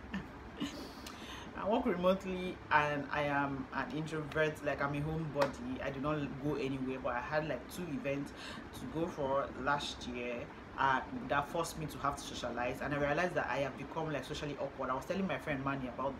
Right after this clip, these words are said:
this. Um, like, he told me that <laughs> he was telling me that, oh yeah, the fun, charming Udemy that he knew, like, that adulthood has taken over my life, and I'm,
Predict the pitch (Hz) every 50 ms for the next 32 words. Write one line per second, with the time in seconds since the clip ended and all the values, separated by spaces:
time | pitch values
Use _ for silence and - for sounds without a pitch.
0 | - 123 127 135 139 - - - - - - - - - - - - 139 139 123
1 | 120 127 127 - - - - - - - - - - - - - - - - -
2 | - - - - - - - - - - - - - - - - - - 175 165
3 | 160 151 151 147 - - - - - - - - - - 208 202 - 262 262 226
4 | 226 214 - 170 180 269 285 247 202 220 226 196 220 - - 311 349 330 240 196
5 | 160 135 123 - 165 180 165 151 - - - - - 180 208 202 185 165 147 165
6 | 170 165 165 165 165 - - - - 247 233 233 220 226 - 247 214 196 190 180
7 | 160 147 156 156 165 160 156 139 139 143 143 143 147 147 151 160 160 160 160 -
8 | - - - - - 143 165 165 - - - - - - 156 151 151 - - -
9 | - 170 185 190 202 185 - - 170 120 120 - - - 175 147 - - 175 170
10 | 160 143 156 156 156 143 135 127 131 135 143 147 143 143 143 - 131 135 139 139
11 | 143